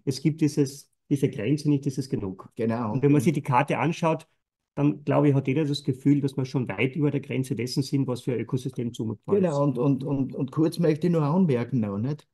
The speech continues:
Speaker 2: Wenn der Huchen verschwindet, dann verschwinden andere Orten mit. Und das ist das Problem, weil dann ist ja die Lebensgrundlage für die anderen Orten zerstört. Also wir können nur dagegen wirken,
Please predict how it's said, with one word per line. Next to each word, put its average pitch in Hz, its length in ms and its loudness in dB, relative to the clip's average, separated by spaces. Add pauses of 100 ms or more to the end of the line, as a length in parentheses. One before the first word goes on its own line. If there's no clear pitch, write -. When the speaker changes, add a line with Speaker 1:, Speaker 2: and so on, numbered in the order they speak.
(200)
Speaker 2:
Wenn 131 180 0
der 139 220 2
Huchen 165 400 -2
verschwindet, 165 840 -2
dann 156 160 -2
verschwinden 151 600 -2
andere 165 540 0
Orten 170 360 0
mit. 185 380 -4 (600)
Und 127 200 0
das 170 200 0
ist 160 120 0
das 165 160 -4
Problem, 151 600 -2 (400)
weil 131 260 2
dann 143 180 2
ist 151 140 2
ja 160 160 0
die 160 120 0
Lebensgrundlage 156 920 0
für 170 100 -4
die 151 140 0
anderen 170 340 0
Orten 110 320 -2
zerstört. 98 640 -10 (560)
Also 135 220 0
wir 131 100 2
können 185 340 6
nur 202 140 8
dagegen 175 500 4
wirken, 180 640 -2